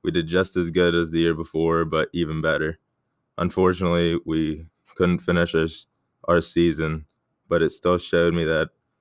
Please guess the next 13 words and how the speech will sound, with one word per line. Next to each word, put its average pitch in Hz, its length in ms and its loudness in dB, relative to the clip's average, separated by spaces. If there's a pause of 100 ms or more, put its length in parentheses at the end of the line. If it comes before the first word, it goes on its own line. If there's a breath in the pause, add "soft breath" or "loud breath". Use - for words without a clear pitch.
(160)
with 85 160 -2
hard 87 260 6
work, 85 300 4
you 85 140 2
can 85 100 -2
improve 82 400 0
on 80 160 -2
anything. 80 540 -4 (2500)
I 87 100 2
think 98 220 0
this 90 200 0
is 80 120 -6
a 76 320 -2